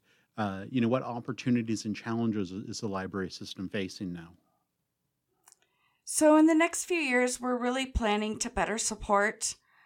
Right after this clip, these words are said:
Speaker 2: some of the population that hasn't real-, hasn't been using their library, like our teens and our Latinx community members.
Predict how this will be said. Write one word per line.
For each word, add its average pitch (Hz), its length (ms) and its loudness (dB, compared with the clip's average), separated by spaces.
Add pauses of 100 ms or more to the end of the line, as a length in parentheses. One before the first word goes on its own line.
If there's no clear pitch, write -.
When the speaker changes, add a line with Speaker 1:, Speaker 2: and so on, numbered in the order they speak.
(200)
Speaker 2:
some 233 280 2
of 226 100 2
the 202 400 8
population 233 640 0
that - 160 0
hasn't 214 500 2
real-, 226 340 -2
hasn't 240 440 0
been 214 260 4
using 285 400 2
their 294 160 2
library, 285 640 2 (540)
like 269 180 4
our 262 160 0
teens 240 640 0
and 220 160 2
our 196 160 4
Latinx 202 580 2
community 208 540 2
members. 196 680 2